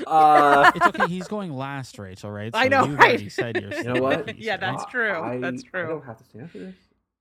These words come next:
Speaker 1: But, uh, no. Um, I, I think
Speaker 3: <laughs>
Speaker 1: at best, it's like, it's like mid, right? It's not bad. It's not the best thing ever.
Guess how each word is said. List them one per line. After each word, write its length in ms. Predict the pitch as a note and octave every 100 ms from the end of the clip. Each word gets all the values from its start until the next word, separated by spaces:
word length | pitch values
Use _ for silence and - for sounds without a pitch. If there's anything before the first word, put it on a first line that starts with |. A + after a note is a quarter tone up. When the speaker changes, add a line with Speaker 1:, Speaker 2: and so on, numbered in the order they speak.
| _
Speaker 1:
But, 300 | C3+ B2+ A#2
uh, 280 | B2 A#2+ A#2 A2+
no. 100 | A#2+ E2 - _ C3+
Um, 220 | C3 B2
I, 120 | C3+ C#3+
I 60 |
think 300 | C#3+ F3 E3+ - - D#4+
Speaker 3:
<laughs> 80 | -
Speaker 1:
at 320 | - C3 -
best, 460 | D4 G#2 A#2 - -
it's 240 | - G#2+ -
like, 180 | A2+ -
it's 120 | C3+
like 120 | C3+
mid, 360 | F3+ G2+ G#2 B2 _ _ _ _ G#2+
right? 320 | A2 A2 -
It's 480 | G#2+ G2+ - - _ _ _ _ _ _ _ _ _ _
not 200 | C#3 A2
bad. 420 | G#2+ B2+ A#2+ A#2+ - _ _ _ -
It's 140 | G2+
not 340 | A#2 G#2+ _
the 60 | A#2+
best 280 | G2+ A#2 -
thing 220 | B2 G#2
ever. 420 | F#2+ G2+ A2 B2